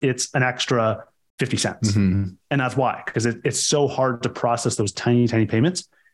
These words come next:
Speaker 1: And so what happens is, because it's so hard to process tiny payments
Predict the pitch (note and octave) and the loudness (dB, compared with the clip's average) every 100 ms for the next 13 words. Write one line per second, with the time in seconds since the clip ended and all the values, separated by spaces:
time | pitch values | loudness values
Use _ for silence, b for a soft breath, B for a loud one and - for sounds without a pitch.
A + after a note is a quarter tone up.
0 | _ - C3+ C3 C3 D3+ G#3+ F3 B2+ A#2 | _ -2 0 2 0 -2 0 0 2 2
1 | A2 - _ _ D3 - - G#3 G#3 - | -2 -10 _ _ -4 -2 -2 -2 0 0
2 | B2+ A#2+ A#2 A2+ - A2 G#2+ - - G#2+ | 0 0 0 -2 -2 -2 -2 -4 -2 -2
3 | - F3+ A#2+ G2+ - - | -2 0 0 0 -2 -8